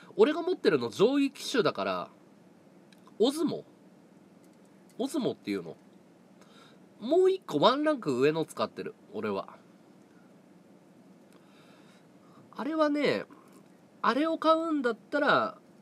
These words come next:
今持ってるカメラのジンバルっていうのが欲しいかな。ウェアラブルカメラの発展系だね、あれは。まあでも、入門機で持っとくなら、あれはすごいいいと思うよ。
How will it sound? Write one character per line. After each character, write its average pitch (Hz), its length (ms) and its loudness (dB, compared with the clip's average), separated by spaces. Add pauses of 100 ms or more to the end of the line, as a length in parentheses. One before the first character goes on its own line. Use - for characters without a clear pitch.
(100)
今 240 260 2
持 185 120 -2
っ 160 40 -8
て - 160 -2
る 123 80 0
カ 170 160 -2
メ 160 100 0
ラ 175 100 2
の 202 80 -2 (160)
ジ 131 180 -6
ン 131 120 -6
バ 127 100 2
ル 127 80 0
っ 123 40 -4
て 120 160 -8
い 123 80 0
う 110 80 -2
の 101 80 -6
が 90 120 -8
欲 101 80 -12
し - 160 -12
い 95 40 -10
か 82 140 -8
な。 - 200 -16 (2250)
ウ 143 80 -8
ェ 226 140 -2
ア 294 60 0
ラ 294 120 2
ブ 302 140 0
ル 294 100 -2
カ 294 140 0
メ 254 80 0
ラ 151 100 4
の 110 80 -2
発 120 240 -6
展 180 240 -6
系 175 180 -2
だ 165 140 0
ね、 151 100 0
あ 95 120 -2
れ 90 80 -6
は。 - 200 -10 (2000)
ま 403 80 -2
あ - 20 -10
で 403 80 2
も、 175 220 0
入 247 280 0
門 359 280 -2
機 311 120 -4
で 156 80 -2
持 190 160 -2
っ - 20 -16
と 180 180 -6
く 147 100 -8
な 123 120 -6
ら、 117 160 -6
あ 143 40 -6
れ 190 80 -4
は 208 220 -2
す - 160 -12
ご 220 140 4
い 185 140 -6
い 202 40 -8
い 156 40 -14
と 113 140 -6
思 110 220 -4
う 95 40 -4
よ。 85 120 -8